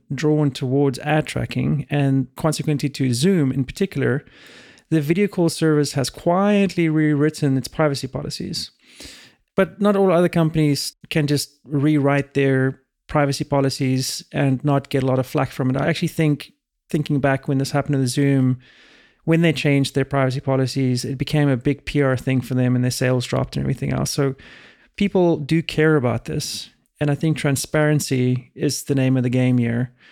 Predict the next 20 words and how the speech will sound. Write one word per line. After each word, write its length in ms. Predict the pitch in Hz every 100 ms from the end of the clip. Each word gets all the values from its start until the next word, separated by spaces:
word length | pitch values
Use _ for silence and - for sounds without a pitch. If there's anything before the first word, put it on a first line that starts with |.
| - - _ _ -
If 220 | 143 -
people 300 | 147 156 143
know 260 | 139 143
what 220 | 147 131 -
you 100 | 131
do 140 | 135
with 120 | 131
their 100 | 131
data, 560 | 123 127 127 120 120 117
it 200 | 156 143
tends 220 | - 151 -
to 80 |
sit 360 | 139 - 147 -
a 60 | 170
lot 200 | 143 135
better 240 | 139 135
with 500 | 127 127 123 - - -
the 100 | 135
end 140 | 127
customer. 480 | - 120 - 147